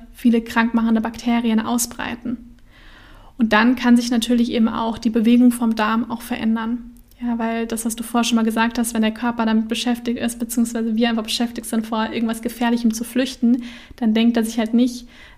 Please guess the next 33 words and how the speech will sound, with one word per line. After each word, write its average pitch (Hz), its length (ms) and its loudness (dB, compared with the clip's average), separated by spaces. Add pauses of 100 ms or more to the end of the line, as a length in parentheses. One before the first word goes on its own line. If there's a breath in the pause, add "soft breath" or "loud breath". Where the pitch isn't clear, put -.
ähm, 220 280 4
„Ah 220 220 -2
ja, 214 140 2
jetzt 214 160 -2
verdauen 226 320 2
wir 226 60 0
erstmal 220 320 -2
ganz 220 240 0
in 220 80 4
Ruhe 233 440 4
unser 220 240 2
Drei-Gänge-Menü“, 247 1400 4 (100)
sondern 226 680 2
dann 214 380 2 (100)
werden 220 420 2
einfach, 220 640 -2 (360)
wird 233 160 -2
das 233 160 -6
ganze 226 300 2
Blut 240 320 2
eigentlich 226 280 0
erstmal 233 300 -2
dahin 233 580 4 (400 loud breath)
ge-, 226 440 2
fließt 240 580 0
dahin, 226 260 4
wo 220 60 2
einfach 220 320 -2
was 220 160 -4
wirklich 240 280 0
richtig 254 280 -4
wichtig 254 300 -2
ist, 294 320 -4